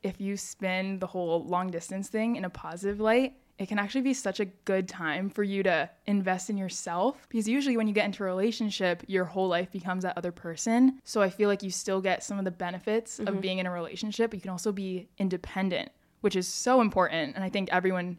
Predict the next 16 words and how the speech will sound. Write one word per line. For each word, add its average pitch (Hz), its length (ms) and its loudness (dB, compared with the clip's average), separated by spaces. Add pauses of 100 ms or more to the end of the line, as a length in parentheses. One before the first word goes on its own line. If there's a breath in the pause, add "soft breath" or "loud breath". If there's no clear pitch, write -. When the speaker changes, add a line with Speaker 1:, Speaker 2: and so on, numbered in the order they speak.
(120)
Speaker 1:
needs 185 260 -4
to 190 60 -4
have 175 220 -2
their 175 200 2
own 175 460 -4
individuality 190 920 2 (140)
in 190 80 0
a 185 60 0
relationship. 208 640 -2
So 180 440 -2 (320)
that's 226 160 -2
good 254 160 4
that 185 100 4
you 185 40 -8
found 180 200 -4
that. - 180 -8